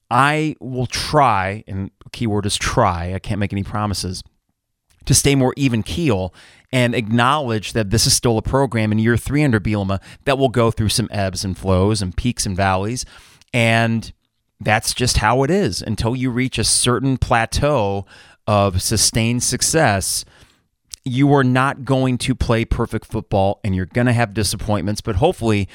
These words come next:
in equal measure or more so, you have pleasant surprises.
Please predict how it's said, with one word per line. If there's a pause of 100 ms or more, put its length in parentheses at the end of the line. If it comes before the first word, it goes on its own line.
(140)
in
equal
measure
or
more
so, (200)
you
have
pleasant
surprises.